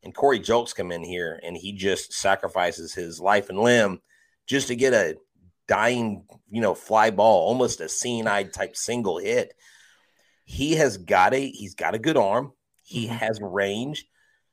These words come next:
Speaker 1: He tracks the ball really well. Um, he plays in the middle of the field.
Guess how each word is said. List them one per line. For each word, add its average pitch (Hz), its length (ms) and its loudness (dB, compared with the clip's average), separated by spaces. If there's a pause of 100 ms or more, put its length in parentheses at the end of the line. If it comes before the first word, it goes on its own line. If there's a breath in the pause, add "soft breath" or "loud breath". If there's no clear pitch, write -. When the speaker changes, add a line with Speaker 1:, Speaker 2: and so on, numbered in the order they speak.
(160)
Speaker 1:
He 120 300 -6
tracks 113 680 0
the 127 120 2
ball 104 340 6
really 98 240 0
well. 85 340 -4 (220)
Um, 101 220 4
he 127 200 -6
plays 160 440 -2
in 151 100 -6
the 120 60 0
middle 107 300 0
of 101 80 -6
the 90 100 -6
field. 80 440 -12